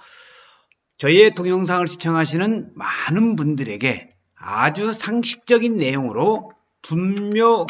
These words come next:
기지권이라 성립이 됐다 할지라도 땅 주인이 조상묘 사용료를 청구하면은 지급을 해야 된다는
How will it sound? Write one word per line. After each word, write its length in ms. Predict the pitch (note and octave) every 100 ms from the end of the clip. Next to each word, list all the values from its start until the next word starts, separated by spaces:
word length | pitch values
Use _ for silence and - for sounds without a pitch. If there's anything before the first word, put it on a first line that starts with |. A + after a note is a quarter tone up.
| -
기지권이라 1040 | - D#3 E3+ F3+ - D3 D#3 D#3+ D#3+ F3 -
성립이 640 | - F#3+ G#3+ G#3+ G#3+ A3
됐다 280 | E3 - D#3+
할지라도 720 | C#3 D#3 E3 A2 C#3 B2+ - _ _ _ _ -
땅 360 | G#3+ A#3 G#3+
주인이 840 | - F3+ G3+ E3+ A#2+ E3+ A3 - _ _ _ -
조상묘 960 | D#3 D3+ D#3+ E3+ E3 F#3 A3 E3+ -
사용료를 1200 | - - D#3 D3 D3 C#3+ C#3 C3+ B2+ C3 G#3+ A#3
청구하면은 800 | - A#3 B3 F#3+ D3+ D#3+ A#3 B3 - - _ _
지급을 540 | - - C#3 G#3 G#3+ G#3+
해야 220 | F#3+ F#3
된다는 600 | D#3+ D#3+ E3 A#3 A3+